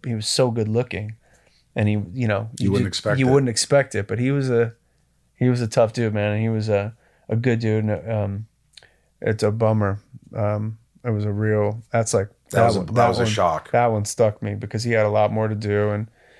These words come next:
Speaker 1: you know,
Speaker 2: All
Speaker 1: he
Speaker 2: you
Speaker 1: was,
Speaker 2: can
Speaker 1: he was
Speaker 2: think of
Speaker 1: my
Speaker 2: is,
Speaker 1: boy.
Speaker 2: I guess, in those moments is,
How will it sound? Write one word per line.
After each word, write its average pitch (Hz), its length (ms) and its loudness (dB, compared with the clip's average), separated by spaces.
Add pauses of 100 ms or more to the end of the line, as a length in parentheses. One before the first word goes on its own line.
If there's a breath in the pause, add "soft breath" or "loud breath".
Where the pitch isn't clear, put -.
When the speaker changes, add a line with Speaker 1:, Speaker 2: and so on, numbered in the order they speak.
(400 soft breath)
Speaker 1:
you 127 80 2
know, 101 220 2 (760)
Speaker 2:
All 143 80 2
Speaker 1:
he 147 60 4
Speaker 2:
you 117 80 0 (640)
Speaker 1:
was, - 60 2
Speaker 2:
can 120 120 0
Speaker 1:
he 123 60 2
was 127 120 4
Speaker 2:
think - 100 -2
of 120 40 4
Speaker 1:
my 123 60 2
Speaker 2:
is, 120 60 6
Speaker 1:
boy. 107 60 6
Speaker 2:
I 95 40 2
guess, 101 300 0
in 95 80 0
those 87 180 -2
moments 95 380 -2
is, 82 400 -4